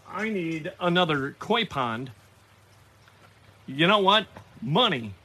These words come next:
at Texas is going to be flowing to Arch Manning,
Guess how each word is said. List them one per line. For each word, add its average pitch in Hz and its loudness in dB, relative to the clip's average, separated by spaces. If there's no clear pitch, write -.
at 151 -2
Texas 139 -2
is 143 -2
going 170 0
to 147 -4
be 139 -2
flowing 143 -2
to 190 0
Arch 151 -2
Manning, 131 -2